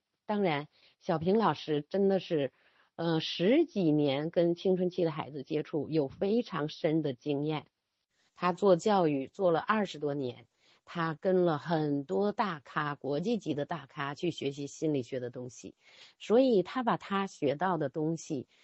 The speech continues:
很好的落实到他生活中。所以呢，那我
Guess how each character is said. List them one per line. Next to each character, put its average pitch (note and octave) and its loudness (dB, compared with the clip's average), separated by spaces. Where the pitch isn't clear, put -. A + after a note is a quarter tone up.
很 E3+ 0
好 C#3+ -4
的 B2 -8
落 F3 0
实 C3+ -8
到 C3+ -2
他 C3+ -10
生 D3 -4
活 C3 -6
中。 A#2+ -10
所 F3+ 2
以 F#3+ 4
呢， D#3+ 0
那 A3 -2
我 D3 0